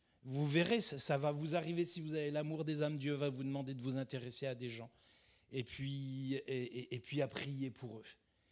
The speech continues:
Et même si c'est pas vous qui les touchez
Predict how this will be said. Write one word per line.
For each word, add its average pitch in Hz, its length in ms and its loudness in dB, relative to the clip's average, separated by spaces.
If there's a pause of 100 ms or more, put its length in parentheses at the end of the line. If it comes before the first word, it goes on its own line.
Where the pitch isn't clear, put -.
(160)
Et 156 80 0
même 226 260 8
si - 220 4
c'est 220 200 6
pas 220 180 6
vous 226 220 6
qui 233 180 0
les 220 180 2
touchez 240 540 -2